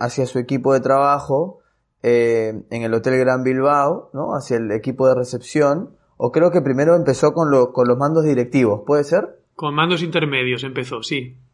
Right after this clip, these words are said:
Speaker 1: Ah, sí, con
Speaker 2: Sí,
Speaker 1: mandos
Speaker 2: sí.
Speaker 1: intermedios para que luego, luego, este,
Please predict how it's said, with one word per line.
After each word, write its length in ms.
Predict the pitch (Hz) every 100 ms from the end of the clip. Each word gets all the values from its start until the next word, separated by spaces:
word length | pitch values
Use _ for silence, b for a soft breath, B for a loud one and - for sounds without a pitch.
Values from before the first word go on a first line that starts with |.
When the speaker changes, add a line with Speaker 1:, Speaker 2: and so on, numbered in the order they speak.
| _ -
Speaker 1:
Ah, 140 | 117 113
sí, 220 | - 113
con 120 | 113
Speaker 2:
Sí, 60 | 117
Speaker 1:
mandos 240 | 131 139
Speaker 2:
sí. 60 | 143
Speaker 1:
intermedios 520 | 139 135 135 143 151
para 200 | 151 123
que 120 | 120
luego, 880 | 120 127 139 143 139 131 117 107 - -
luego, 480 | 123 139 139 131 127
este, 720 | 117 - 113 107 98 -